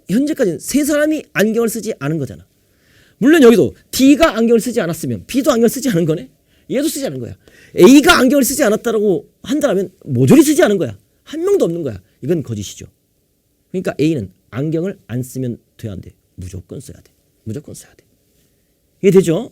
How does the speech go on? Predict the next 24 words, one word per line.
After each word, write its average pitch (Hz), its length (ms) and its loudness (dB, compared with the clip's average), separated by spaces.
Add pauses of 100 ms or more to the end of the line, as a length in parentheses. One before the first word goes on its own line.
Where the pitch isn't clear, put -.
주어진 302 380 0
참여 320 240 -2
명제에서 233 420 0
그렇게 151 220 -8
나오는 123 200 -8
겁니다. 92 380 -12
그래서 143 300 -12
A는 262 240 -4
무조건 - 220 -12
안경을 175 200 -6
써야 120 200 -12
돼. - 300 -16 (1700)
오케이? 233 400 -2 (520)
그럼 180 200 -4
B는? 139 280 -4 (960)
B도 214 500 2 (300)
안경을 180 440 -4
쓰거나 202 480 -10 (160)
얘는 190 240 -2
확정 156 400 -6 (640)
쓰지 180 340 -10
않거나. 95 400 -14 (1400)
그럼 240 160 0
여기서 208 480 2